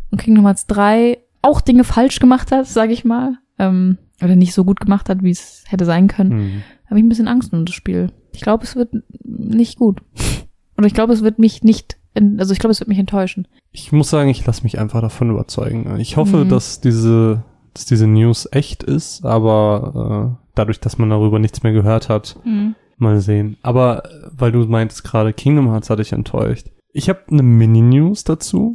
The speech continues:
Speaker 1: Okay.
Speaker 2: die mir ein bisschen den Glauben an Kingdom Hearts zurückgegeben hat. Nicht, dass ich ihn verloren hätte, aber, äh, er hat ihn bestärkt.
Speaker 1: Bestärkt.
Speaker 2: Bestärkt, ja.
Speaker 1: <laughs>
Speaker 2: Und zwar, ähm,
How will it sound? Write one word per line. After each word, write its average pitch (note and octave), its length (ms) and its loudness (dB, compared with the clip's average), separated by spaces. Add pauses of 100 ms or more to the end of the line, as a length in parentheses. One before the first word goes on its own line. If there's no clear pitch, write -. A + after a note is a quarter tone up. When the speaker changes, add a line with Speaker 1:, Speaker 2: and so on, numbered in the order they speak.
Speaker 1:
Okay. D#4+ 180 -4 (400)
Speaker 2:
die C#3 180 0
mir C#3+ 240 4
ein B2+ 220 4
bisschen C3+ 360 0
den A2+ 220 2 (120)
Glauben A2 440 0
an A2+ 140 -6
Kingdom A2 360 0
Hearts - 300 -8
zurückgegeben - 640 -8
hat. - 220 -8 (340)
Nicht, A#2+ 180 -2
dass G2 120 -4
ich G2 100 -12
ihn G#2+ 80 -6
verloren A2+ 380 -2
hätte, G2+ 240 -4
aber, G#2+ 600 0
äh, G#2 100 -6
er A#2 300 -4
hat C#3 120 2
ihn C3 100 4
bestärkt. A2 400 0
Speaker 1:
Bestärkt. F#3+ 380 -2
Speaker 2:
Bestärkt, - 400 0
ja. - 120 -4 (260)
Speaker 1:
<laughs> - 260 -20
Speaker 2:
Und C3 120 0
zwar, B2+ 540 0
ähm, A2+ 240 -2